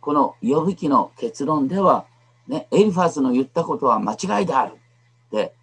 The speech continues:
神様ご自身がおっしゃるんですよね。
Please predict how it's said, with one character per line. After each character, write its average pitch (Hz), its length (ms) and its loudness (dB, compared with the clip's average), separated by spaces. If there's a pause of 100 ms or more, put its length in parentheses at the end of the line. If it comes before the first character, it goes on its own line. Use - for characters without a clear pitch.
(360)
神 120 180 -8
様 - 240 -8
ご 98 140 -8
自 143 100 -8
身 - 280 -10
が - 80 -14
お - 20 -16
っ - 40 -20
し - 180 -10
ゃ 180 40 -4
る 185 80 -8
ん 95 100 -10
で - 60 -18
す - 140 -20
よ - 80 -16
ね。 123 140 -14